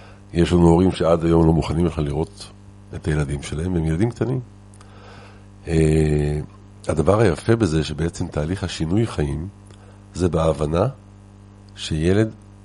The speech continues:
הילד עצמו מבין שהכפר שווה לו. אני אתן לך את זה בצורה מאוד פשוטה.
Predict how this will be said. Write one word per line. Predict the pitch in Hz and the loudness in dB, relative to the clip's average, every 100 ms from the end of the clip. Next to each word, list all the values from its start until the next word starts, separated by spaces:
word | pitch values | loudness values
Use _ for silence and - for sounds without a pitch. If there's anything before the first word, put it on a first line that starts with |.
| - - - | -20 -20 -8
הילד | 101 87 113 107 | -2 0 2 0
עצמו | 82 - 104 69 - - - - | -4 0 2 2 -4 -20 -16 -4
מבין | 80 71 104 131 135 123 | -4 2 2 2 0 -6
שהכפר | - - - - 95 98 | -10 -10 -12 -6 -2 0
שווה | 101 - 71 85 | -2 -6 -2 0
לו. | 85 - - - - - - - - - - - - | 0 -4 -12 -20 -20 -20 -20 -20 -20 -20 -20 -18 -6
אני | 101 | -4
אתן | 92 123 | 0 2
לך | 123 | 2
את | 92 82 | 0 2
זה | 87 | 2
בצורה | 82 78 85 92 | 2 -2 -2 0
מאוד | 87 85 | 2 0
פשוטה. | - 80 - | -2 -8 -8